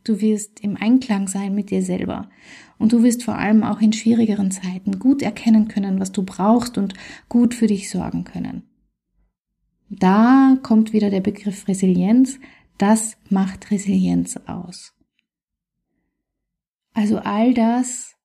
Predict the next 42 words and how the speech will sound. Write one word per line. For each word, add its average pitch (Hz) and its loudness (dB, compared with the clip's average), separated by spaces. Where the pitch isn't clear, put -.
bestimmt, 247 0
wie 214 2
du 226 4
mit 214 4
deinem 190 0
Leben, 285 0
wie 202 -4
du 202 -2
mit 190 0
Krisen 285 2
umgehst 269 0
und 196 0
wie 226 4
du 262 4
dich 226 -2
stetig 240 0
und 220 0
immer 220 2
weiter 202 -6
entwickelst. - -10
Wir 214 2
entwickeln 226 2
uns 220 0
ja 214 -4
auch 190 -8
ständig. 180 -10
Wir 214 -20
bleiben 214 2
ja 214 4
nicht 214 -2
stehen. 190 -4
Es 180 -6
ist 214 -6
ja 220 -2
so 214 0
wie 220 0
mit 220 0
diesem 214 2
Fluss. 214 -6
Du 202 -8
steigst - -12
nie 254 4